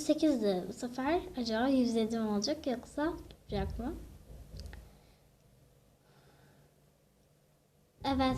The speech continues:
arkadaşlar, arkadaşımız gitti.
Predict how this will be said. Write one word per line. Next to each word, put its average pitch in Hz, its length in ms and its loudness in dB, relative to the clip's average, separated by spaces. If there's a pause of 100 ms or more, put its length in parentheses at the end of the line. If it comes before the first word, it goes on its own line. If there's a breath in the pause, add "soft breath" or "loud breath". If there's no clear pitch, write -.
(100)
arkadaşlar, 254 640 0
arkadaşımız 262 680 2 (140)
gitti. 302 580 8